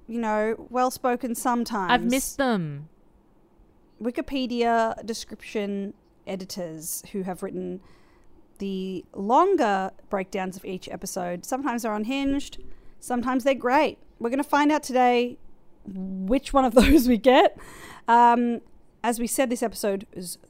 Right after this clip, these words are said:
Speaker 1: called Stolen Kisses. It was directed by Zenta Fuentes. Is that the name? Zenta Fuentes. I've not said it out loud, but it's really fun
Speaker 2: That's
Speaker 1: to
Speaker 2: a
Speaker 1: say. It really rolls
Speaker 2: gorgeous
Speaker 1: off the tongue.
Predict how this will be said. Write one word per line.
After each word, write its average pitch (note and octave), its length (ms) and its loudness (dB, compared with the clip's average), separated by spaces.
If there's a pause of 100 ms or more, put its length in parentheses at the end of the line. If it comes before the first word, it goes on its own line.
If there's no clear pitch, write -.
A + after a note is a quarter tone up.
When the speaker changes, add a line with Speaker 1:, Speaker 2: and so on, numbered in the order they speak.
Speaker 1:
called F3+ 260 -8
Stolen G3+ 500 -4
Kisses. C#4 640 -10
It G3+ 140 -12
was F3+ 260 -8 (140)
directed F3+ 640 -8
by D#3+ 520 -8 (500)
Zenta G#3+ 540 -4
Fuentes. D4+ 560 -2
Is G3+ 80 -8
that G3 120 -10
the B3 60 -2
name? D4+ 120 2 (720)
Zenta A#3+ 340 2
Fuentes. G3 480 0
I've G#3+ 160 0
not B3+ 160 -2
said D#4+ 180 -4
it D4+ 60 0
out B3+ 160 4
loud, G#3+ 260 2
but F3+ 80 -8
it's - 120 -10
really A#3 220 -2
fun A3+ 340 2
Speaker 2:
That's G#3 60 0
Speaker 1:
to C#4 60 2
Speaker 2:
a G3+ 40 4
Speaker 1:
say. F#3 160 -4
It F3 40 -4
really D#3+ 100 2
rolls B3 220 8
Speaker 2:
gorgeous D#3+ 220 0
Speaker 1:
off D#3+ 80 -8
the D#3+ 60 -6
tongue. F#3 180 -2